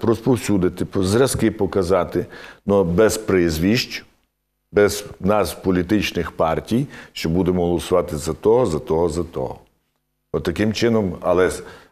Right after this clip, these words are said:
е, вимогливіший, набагато вимогливіший виборець став на сьогоднішній день, ніж це було в попередні роки. Я, спілкуючись з, з багатьма, з, навіть з такими своїми знайомими, які, е, інколи були дуже пасивні у виборах.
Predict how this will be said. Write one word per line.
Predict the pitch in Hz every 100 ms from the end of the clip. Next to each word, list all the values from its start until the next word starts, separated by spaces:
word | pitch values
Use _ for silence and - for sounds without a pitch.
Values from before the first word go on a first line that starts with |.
| -
е, | 80 80 78 78 76 73 80
вимогливіший, | 98 113 123 90 82 78 - 76
набагато | 82 87 95 117 -
вимогливіший | 90 95 113 101 87 80 85
виборець | 80 95 92 85 80
став | - 90 87
на | 80
сьогоднішній | - 85 76 78 - 78
день, | 87 92
ніж | 76 -
це | 78
було | 73 73
в |
попередні | 69 - 78 73 69 71 - - _ _ -
роки. | 73 78
Я, | 82
спілкуючись | - 80 73 92 85 71 78
з, | 76 73 67 - _ _ _ _ _ _
з | - -
багатьма, | 85 87 92 95 71
з, |
навіть | 85 95 90
з | -
такими | 185 - 95 90 - - -
своїми | - 92 95 92
знайомими, | 78 92 98 98 92 87
які, | 82 101 98 - - - _ _ -
е, | 85 80 80 -
інколи | 98 87 92
були | 87 95
дуже | 87 95 110 107
пасивні | - 110 - 98 78 76 65 - _ _
у | 95
виборах. | 90 80 73 76 -